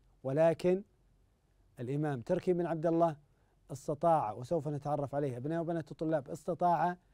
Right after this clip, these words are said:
أن يقضي وأن يطرد هذه الحاميات من الرياض المنفوحة وطردها وتوحيد البلاد مرة أخرى،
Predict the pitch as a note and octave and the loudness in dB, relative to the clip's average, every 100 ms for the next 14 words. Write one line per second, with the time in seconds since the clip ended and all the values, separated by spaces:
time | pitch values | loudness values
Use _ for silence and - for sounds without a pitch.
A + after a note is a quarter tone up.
0 | _ _ - D3+ D#3 - D3+ D#3 B2+ C3+ | _ _ -6 -2 -2 -2 0 0 0 -2
1 | D3+ C#3 C3+ B2 C#3+ D3+ C#3+ C#3+ D3 D3+ | -4 -4 -6 -4 0 0 0 0 -2 -2
2 | _ _ _ _ _ _ - F3 E3+ D#3 | _ _ _ _ _ _ -2 -2 0 -2
3 | C#3+ C#3+ D3 C#3+ - _ _ _ _ - | 0 0 0 -2 -6 _ _ _ _ 2
4 | E3+ D#3 - _ _ _ _ _ _ _ | 2 2 -2 _ _ _ _ _ _ _
5 | _ _ _ _ _ _ _ _ _ _ | _ _ _ _ _ _ _ _ _ _
6 | _ - F3 D3+ D#3 D3+ C#3 A#2 D#3+ D3 | _ 2 4 6 6 4 -2 -2 0 0
7 | D3+ - D3 D3 C#3+ D3+ D#3 _ _ _ | 0 0 0 0 2 0 -2 _ _ _
8 | _ - C#3 G3+ G#3 G3+ E3+ - F#3 E3+ | _ -8 4 6 6 4 4 4 6 6
9 | B2 _ _ _ _ _ - G3 F#3+ E3 | 2 _ _ _ _ _ 4 6 6 6
10 | F#3 F#3 F#3 F#3+ F#3 _ _ _ _ _ | 8 8 10 8 6 _ _ _ _ _
11 | - D3+ G3 F3+ C3+ A#2 F#2 _ _ _ | -6 2 4 6 2 -2 -6 _ _ _
12 | - G#3 - G3 G#3 A3 | 2 2 6 10 12 10